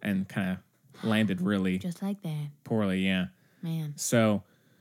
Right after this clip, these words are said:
Speaker 1: and he said, of course, the main, the easiest and mo-, more efficient way to fix this would be to do surgery. And it just so happens that, like, in an hour, uh,
Speaker 2: I
Speaker 1: we
Speaker 2: have an
Speaker 1: c-
Speaker 2: opening. <laughs>
Speaker 1: Yes, uh,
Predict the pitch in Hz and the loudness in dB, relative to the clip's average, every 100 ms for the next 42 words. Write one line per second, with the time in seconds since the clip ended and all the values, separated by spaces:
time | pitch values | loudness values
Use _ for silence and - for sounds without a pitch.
0 | _ _ _ _ _ _ _ _ 135 127 | _ _ _ _ _ _ _ _ 0 4
1 | 135 120 131 123 - 127 104 - 127 131 | 2 2 2 2 2 2 2 0 2 4
2 | 135 127 113 - _ - 113 135 131 117 | 6 6 2 -2 _ -2 4 6 6 2
3 | - - 110 107 104 - 113 113 113 113 | 0 -4 -2 -2 -2 -2 0 0 0 2
4 | 104 - 123 113 104 98 151 - 113 - | 0 0 0 2 0 2 0 2 -2 -2
5 | 101 101 95 95 _ _ _ - - - | -2 0 0 -4 _ _ _ -20 -10 -2
6 | 101 95 - 170 151 101 95 117 - _ | 0 2 6 6 6 2 2 -2 -8 _
7 | _ _ 110 110 110 123 117 98 117 107 | _ _ -2 -2 -2 -2 -2 2 0 0
8 | 98 98 104 110 98 95 110 123 101 95 | -2 -2 -2 0 -2 2 2 4 4 2
9 | 95 _ _ _ _ _ _ - 107 98 | -2 _ _ _ _ _ _ -4 0 0
10 | 92 92 - 170 165 175 202 196 151 147 | -2 -6 -4 0 2 2 0 0 0 0
11 | 151 - - 185 117 98 - - - 113 | -4 -6 2 6 6 4 -2 -4 -2 0
12 | 104 | 0